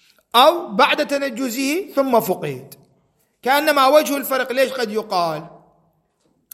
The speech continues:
قد يقال بأنه قبل تنجز التكليف ولم يكن التكليف واجبًا حتى يستصحب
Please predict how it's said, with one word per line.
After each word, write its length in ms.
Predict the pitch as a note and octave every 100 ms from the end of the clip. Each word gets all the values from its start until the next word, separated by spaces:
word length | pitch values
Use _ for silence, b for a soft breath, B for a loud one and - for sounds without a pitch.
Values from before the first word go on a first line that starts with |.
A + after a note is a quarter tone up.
| _
قد 160 | F#3+ G#3
يقال 380 | A#3 A3+ A3 G3
بأنه 480 | F3 F#3 G3 G3+ F3+
قبل 320 | G3 G3+ A#3
تنجز 340 | G3+ A3 G#3
التكليف 960 | G#3 G#3+ A3 G#3 G3+ G3 F#3+ F3 F3 -
ولم 280 | D#3 G3+ G#3+
يكن 240 | G#3 F3
التكليف 560 | D#3 - D#3+ F3+ G3 D#3+
واجبًا 360 | D#3 D3+ D3+
حتى 240 | D3 E3+ D#3+
يستصحب 480 | D3+ D#3 - -